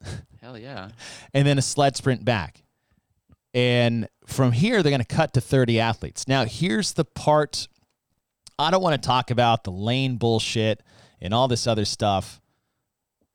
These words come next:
Speaker 1: is weird. This is, we're just gonna talk about the test. So anyone else can bring out their own conspiracy theories about fans and waters and just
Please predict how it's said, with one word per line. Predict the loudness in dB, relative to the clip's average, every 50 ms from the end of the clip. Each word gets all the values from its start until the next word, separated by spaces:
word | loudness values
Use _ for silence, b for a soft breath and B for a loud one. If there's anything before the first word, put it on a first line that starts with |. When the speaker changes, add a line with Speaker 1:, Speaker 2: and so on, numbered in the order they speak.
| _ _ _ _ _ _ -6
Speaker 1:
is | -2 0 0 0 0 -2 -6
weird. | -6 -4 -2 0 0 2 0 0 -4 _ _ _ _
This | -2 -2 -2 -2 -2
is, | -6 -6 -2
we're | -2 -2 -2
just | -2 -4 -4
gonna | -4 -4
talk | -2 0 0 0 0
about | 0 0 -2 -2
the | -2 -6
test. | -4 -4 -4 -4 -2 -4
So | -4
anyone | -2 0 0 2 2
else | 2 2 0 0
can | -4 -6
bring | -4 -4 -2 0
out | 0 0 0
their | 2 2
own | 2 2 2 0 -2
conspiracy | -6 -6 -6 -6 -6 -4 -2 -2 -2 -2 -2 -2 -6 -6
theories | -4 -4 -4 -4 -4 -4 -6 -4
about | -4 -6 -6 -6 -8
fans | -8 -6 -4 -4 -4 -4 -6 -6 -8
and | -8 -8
waters | -6 -4 -4 -4 -4 -4 -4 -6 -6 -8
and | -10 -12 -12
just | -12 -10 -10 -10 -12